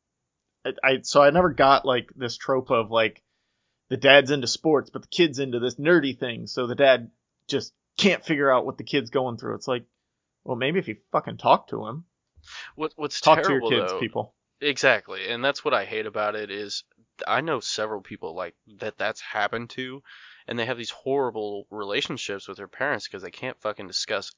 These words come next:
Speaker 2: anything 'cause their parents are just
Speaker 1: Mm-hmm.
Speaker 2: numb to them. I, luckily, my father is awesome in th-, that regard, but it's, I mean, it's definitely a real trope, and I think that's what's so annoying about it.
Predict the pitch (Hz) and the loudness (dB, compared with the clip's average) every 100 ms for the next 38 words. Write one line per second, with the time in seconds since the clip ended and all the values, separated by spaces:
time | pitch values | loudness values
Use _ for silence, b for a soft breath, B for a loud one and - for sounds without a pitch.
0 | _ 92 117 123 107 90 92 - - - | _ -4 -2 -2 -8 -8 -8 -8 -10 -8
1 | - 160 160 151 127 113 110 110 113 117 | -6 -6 -4 -4 -4 -8 -12 -20 -14 -6
2 | 123 120 107 104 104 - - B B B | -4 -4 -8 -12 -12 -16 -18 B B B
3 | B 113 143 113 107 104 104 104 101 - | B 4 4 4 -4 -8 -8 -10 -8 -2
4 | 101 95 95 98 - - 123 139 92 95 | -2 -2 -6 -12 -12 -2 0 0 -8 -14
5 | 90 90 _ _ 104 - 92 90 87 101 | -16 -18 _ _ -6 -6 -6 -6 -4 -6
6 | _ b b b b _ - 117 - 131 | _ b b b b _ -6 -6 -4 -10
7 | - - 101 117 143 - 175 - 156 95 | -12 -14 -10 -8 -8 -6 -6 -4 -6 -6
8 | 104 120 110 - 117 104 - 107 104 139 | -6 -6 -6 -4 -4 -4 -6 -12 -8 -8
9 | 131 120 120 113 - 120 113 101 98 87 | -4 -4 -4 -8 -6 -4 -4 -6 -12 -14
10 | 90 123 160 160 180 185 196 | -10 -8 -8 -6 -4 -4 -6